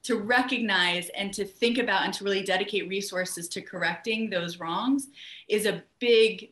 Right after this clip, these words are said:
big undertaking. So I was wondering, like, what kinds of successes you've had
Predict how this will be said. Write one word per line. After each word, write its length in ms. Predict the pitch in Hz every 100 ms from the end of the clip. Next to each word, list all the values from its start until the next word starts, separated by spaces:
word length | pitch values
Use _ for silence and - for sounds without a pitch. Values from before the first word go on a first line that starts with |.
| -
big 340 | 196 185 175 -
undertaking. 640 | 180 190 190 185 165 180
So 120 | 180 202
I 40 |
was 160 | 196 220
wondering, 400 | 233 247 202 180
like, 160 | 175
what 320 | 190 208 208
kinds 260 | - 208 190
of 80 | 180
successes 800 | 185 - - 190 190 - 196 170
you've 400 | 156 175 220 214
had 380 | 220 233 262